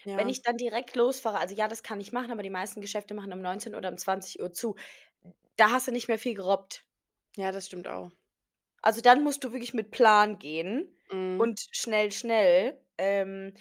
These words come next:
Speaker 1: ich hatte halt überlegt, ich habe Montag schon Urlaub, dass ich Montag noch mal in die Stadt gehe, weil ich irgendwie die Hoffnung habe, dass da halt tagsüber dann nicht so viel ist. Aber ja, mal gucken.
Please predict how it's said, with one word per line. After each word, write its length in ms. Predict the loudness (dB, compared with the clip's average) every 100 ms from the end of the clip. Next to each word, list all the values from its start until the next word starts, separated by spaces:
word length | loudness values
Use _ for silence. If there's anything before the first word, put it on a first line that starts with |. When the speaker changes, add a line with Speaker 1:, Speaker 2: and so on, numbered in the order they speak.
| -20 -14
Speaker 1:
ich 140 | -2
hatte 160 | 0 2
halt 120 | 0
überlegt, 300 | 2 0 0
ich 80 | -4
habe 140 | -6 -4
Montag 300 | -4 -6 -10
schon 180 | -12 -4
Urlaub, 340 | -2 -2 -2
dass 180 | -6 -8
ich 120 | -8
Montag 440 | -4 -4 -2 -6
noch 160 | -6 -8
mal 160 | -8 -8
in 140 | -12
die 80 | -14
Stadt 340 | -8 -10 -6
gehe, 320 | -4 -2 -2 -8 -20 -20 _
weil 140 | -4 -4
ich 120 | -4
irgendwie 200 | -8 -6
die 80 | -4
Hoffnung 300 | -4 -4 -6
habe, 120 | -6
dass 160 | -6 -4
da 180 | -4 0
halt 340 | -2 -4 -10
tagsüber 440 | -6 -6 -6 -6 -4
dann 140 | -4
nicht 160 | -8 -14
so 60 |
viel 320 | -14 -12 -8 -4
ist. 400 | -4 -4 -12 _ _ _ _ _ -6
Aber 840 | -2 -2 -2 -4 -2 -2 -4 -10 _ _ _ _
ja, 240 | -16 -16 -16
mal 140 | -18
gucken. 420 | -20 -20 -20 -20